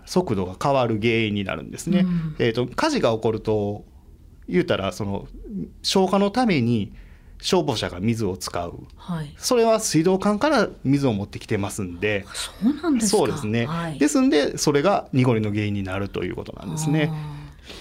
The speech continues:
Speaker 2: ー。
Speaker 1: はい。で、ちなみに、まあ、この濁り水なんですけれども、
Speaker 2: うん。
Speaker 1: 実際に飲んで人体に影響あるんかっていうような話がよく聞かれるんですけれども、
Speaker 2: うん。ええ、ええ。
Speaker 1: えーと、あまり気持ちのいいものではないんです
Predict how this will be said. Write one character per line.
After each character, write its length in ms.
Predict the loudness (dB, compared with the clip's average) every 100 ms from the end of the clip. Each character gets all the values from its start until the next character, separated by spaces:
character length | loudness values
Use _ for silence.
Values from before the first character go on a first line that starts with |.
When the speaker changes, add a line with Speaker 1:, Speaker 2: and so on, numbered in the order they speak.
| -4
Speaker 2:
ー。 20 |
Speaker 1:
は 40 | -4
い。 60 | -4 -2
で、 120 | 0
ち 200 | 0 -2
な 80 | 0
み 120 | 2
に、 100 | 4 2 2
ま 140 | 0
あ、 20 |
こ 120 | 2 2
の 140 | 4
濁 260 | 2 2 4
り 80 |
水 200 | 4 4
な 120 | 2 0
ん 60 |
で 80 | -4
す 80 | -2
け 80 | -2
れ 60 |
ど 100 | 0
も、 200 | 2 2
Speaker 2:
う 20 |
ん。 160 | 2 -4 -6 -2
Speaker 1:
実 140 | 0
際 260 | 2 2 2
に 60 |
飲 140 | 2 2
ん 180 | 2 2
で 260 | 2 0 -6 -20 -20 -20 -20 -20 -20 -20 -20 -4
人 160 | 0 2
体 160 | 2 4
に 20 |
影 120 | 2
響 120 | 2 2
あ 60 |
る 80 | 2
ん 80 | 2
か 160 | 0
っ 80 | -2
て 160 | -2 2
い 140 | 4
う 20 |
よ 120 | 4 2
う 20 |
な 100 | 2
話 300 | 0 0 0
が 100 | 0
よ 120 | 0
く 100 | -2
聞 100 | 0
か 120 | 2
れ 100 | 4
る 100 | 2
ん 40 | 0
で 100 | -2
す 80 |
け 80 | -2
れ 80 | 0
ど 80 | 2
も、 140 | 0
Speaker 2:
う 20 |
ん。 40 | 0
え 20 |
え、 40 |
え 120 | -2 -4
え。 180 | -12 -20 -20 -20 -20 -20 -8 -2
Speaker 1:
え 300 | -2 -2 -4
ー 40 |
と、 360 | -4 -4 -6 -2
あ 80 | 0
ま 80 | 0
り 80 | -2
気 120 | 2
持 100 | 2
ち 140 | 4 2
の 120 | 4
い 100 | 4
い 20 |
も 120 | 4
の 120 | 4
で 100 | 4
は 160 | 4 4
な 160 | 2 2
い 140 | 2
ん 120 | 2
で 120 | 2
す 280 | 2 0 -2